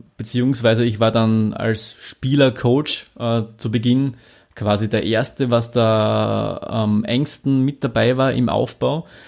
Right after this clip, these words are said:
Und bei mir ist eben der Vorteil, ich habe gegen fünfundachtzig Prozent der Spieler in dieser Liga selber noch aktiv gespielt. Und weil die Szene auch sehr klein ist, ich kenne auch die ganzen Persönlichkeiten und auch wie die Jungs ticken. Ähm, man hat sich doch über Jahre hinweg immer wieder duelliert.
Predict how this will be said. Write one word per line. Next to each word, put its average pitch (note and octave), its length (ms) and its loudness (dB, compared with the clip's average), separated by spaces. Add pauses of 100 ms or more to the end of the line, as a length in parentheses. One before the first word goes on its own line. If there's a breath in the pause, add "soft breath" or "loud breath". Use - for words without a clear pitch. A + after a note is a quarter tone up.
(140 loud breath)
Und A#2 260 -2
bei A#2+ 80 4
mir B2 240 4
ist C#3+ 100 0
eben B2+ 120 -2
der A#2 100 -2
Vorteil, B2 640 0
ich - 260 -6
habe A2+ 280 0
gegen B2 160 2
fünfundachtzig B2 640 -2
Prozent A#2 360 0
der A#2 60 -2
Spieler C3+ 720 0
in B2+ 120 -4
dieser A#2 200 0
Liga B2 340 4
selber B2 340 -2
noch A#2 220 0
aktiv A#2+ 380 -2
gespielt. A2+ 560 -2 (420 loud breath)
Und C#3 440 -2
weil A2 140 0
die A2 40 -4
Szene B2 380 0
auch A#2 80 -2
sehr A2+ 140 -4
klein A#2+ 260 0
ist, C3 240 0
ich - 220 -10
kenne B2 320 0
auch A2+ 180 2
die - 120 -10
ganzen A2 300 0
Persönlichkeiten B2 920 -2 (300 loud breath)
und A2+ 100 -2
auch G#2 100 0
wie A2 60 -2
die A#2+ 80 4
Jungs A#2 240 4
ticken. C#3+ 580 -2
Ähm, G#2+ 840 -2
man A2 120 -2
hat A2 100 -4
sich - 80 -14
doch B2 120 -2
über A#2 140 2
Jahre A2+ 340 2
hinweg A#2 380 0
immer B2 180 0
wieder A#2+ 180 2
duelliert. A#2 540 -2